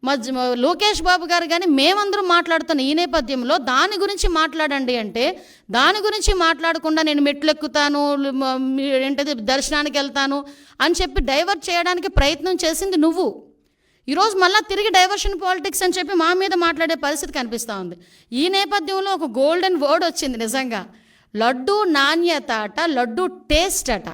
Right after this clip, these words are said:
అరే, నాకు అర్థం కాంది, జగన్మోహన్ రెడ్డి ఏ రోజైనా లడ్డూ టేస్ట్ చేశారా?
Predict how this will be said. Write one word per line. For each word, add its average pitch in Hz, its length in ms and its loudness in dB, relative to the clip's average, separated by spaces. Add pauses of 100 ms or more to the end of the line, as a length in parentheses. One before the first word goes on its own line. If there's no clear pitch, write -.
(580)
అరే, 415 320 -2
నాకు 220 260 -4
అర్థం 202 360 -4
కాంది, 330 800 -2 (320)
జగన్మోహన్ 392 560 -2
రెడ్డి 330 160 0
ఏ 247 60 4
రోజైనా 370 420 0
లడ్డూ 226 300 0
టేస్ట్ 277 400 -2
చేశారా? 254 460 -4